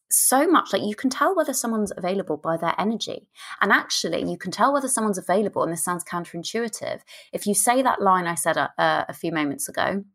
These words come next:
about, you know, where I'm at and what I want and long-term future, blah, blah, blah, if that is what you desire, and they still push for it, they are not available. Whereas if they go, "Do you know what?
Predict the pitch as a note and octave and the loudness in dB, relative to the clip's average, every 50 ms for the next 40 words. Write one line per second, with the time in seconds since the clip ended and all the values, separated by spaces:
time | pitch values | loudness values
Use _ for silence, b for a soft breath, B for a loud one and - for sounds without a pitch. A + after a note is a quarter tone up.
0 | _ _ _ _ _ _ _ _ _ - - - - - E3 D#3+ - - E3 D#3+ | _ _ _ _ _ _ _ _ _ -14 -14 -4 0 2 2 2 0 -2 -4 -4
1 | D3+ D#3+ E3+ E3 D#3+ D#3+ D#3+ E3+ F#3 G3+ G3+ - - E3+ D#3+ D3 - - D#3+ F3+ | 0 2 2 2 2 2 2 4 4 4 4 2 0 -2 -2 -2 -2 2 4 4
2 | F3+ F#3 - - E3 D3+ D#3 F3 E3+ D#3+ D3+ - D#3 D3 - G3 - - F3+ - | 4 4 2 -2 -4 -2 -2 -2 -2 -4 -6 -8 -10 -6 -6 -6 -4 -4 -4 0
3 | E3 D3+ D3 - - - - F3+ F3+ F#3 - - - - E3 - - D#3+ D#3 - | 2 2 2 2 -2 0 2 4 4 4 2 -2 -2 -2 -2 -2 -2 -6 -10 -8
4 | - E3 - - F#3 E3+ - E3+ - D#3+ D3+ D#3 - - - B B B B B | -8 -8 -6 -6 -8 -8 -2 0 2 2 2 2 0 -2 -4 B B B B B
5 | B B B B B B B - G3 F#3 F3 E3+ D#3+ - - - - G#3+ A#3 B3+ | B B B B B B B -2 0 2 2 2 2 0 -2 0 0 2 2 2
6 | C4 C4 - B3 A#3 - - - - - - - - - - - - - - - | 0 0 -4 -8 -6 -6 -8 -8 -4 -2 0 0 0 -2 -4 -10 -12 -12 -12 -12
7 | - _ _ _ _ _ _ _ _ _ _ _ _ _ _ _ _ _ _ _ | -14 _ _ _ _ _ _ _ _ _ _ _ _ _ _ _ _ _ _ _
8 | _ _ _ - F3+ F#3 F#3 F3+ F3 E3+ - D#3+ - D3+ D3+ C#3+ C#3 - - - | _ _ _ 0 2 2 2 2 2 0 0 2 2 2 2 0 -2 -4 -6 -8
9 | - - - _ _ _ _ _ _ _ _ - _ F3 F3+ E3 E3 E3 - G#3 | -10 -12 -18 _ _ _ _ _ _ _ _ -6 _ 4 4 4 4 4 2 -2
10 | G3+ - - A#3 - A3+ A3 A3 A#3 D4+ - _ _ _ _ - - C4 C4 C#4+ | 0 0 -2 0 2 2 0 0 0 -6 -12 _ _ _ _ -8 -2 0 0 0
11 | C#4+ D4 D#4+ F4+ A4 | 2 2 2 0 0